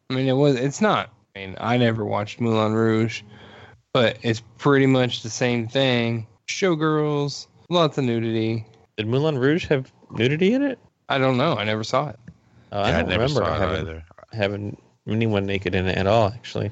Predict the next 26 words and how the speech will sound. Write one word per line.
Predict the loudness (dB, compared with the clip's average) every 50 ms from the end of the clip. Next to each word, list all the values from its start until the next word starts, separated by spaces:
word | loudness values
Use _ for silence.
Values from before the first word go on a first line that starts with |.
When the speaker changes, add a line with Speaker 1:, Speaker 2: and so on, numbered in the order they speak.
| -4
Speaker 2:
Well, | 0 2 2
maybe | 2 4 2
it | 2 2
did, | 2 2 2 2 2 0 -4 -14 -20 -20 -14 -8 -4
but | -2
not | -2 0 0 -2
like | -2 -4
Showgirls. | -6 -6 -4 -4 -4 -4 -6 -8 -6 -8 -8 -10 -12 -18 _ _ _ -6
Like, | -4 -4 -2
the | 0
main | 0 0 0 0
character | -2 0 0 0 0 0 -2 -2 -2 0
was, | 0 0 0 0
uh, | 0 0 0 0 -2 -4 -6 -12 _ _ _ _ _ _ _ -14
I | -14 -14 -14 -18 _ _ _ _
can't | -16 -14 -10 -8
remember | -6 -6 -4
their | -4 -2
names. | -2 0 0 0 0 -2 -4 -8 -12 -16 _ _ _ _ _ _ _ -20 _ _ _ _ -8
Um, | -4 -2 0 0 0 -2 -4 -6 -8 -10 -18 -20 -20 _ _ -4 -2 -2 -2 -2 -2 -2 -4 -4 -4 -4 -6 -6 -6 -6 -6 -8 -8 -10 -12 -14 -16 -18 -18 -20 _ _ _ _ _ _ 0
you | 2
know, | 4 4
Speaker 1:
Elizabeth | 6 4 4 4 4
Speaker 2:
guy | 4 4
and | 2 2 2
Speaker 1:
Berkley? | 0 -2 -4 -4 -4 -4 -4 -4 -6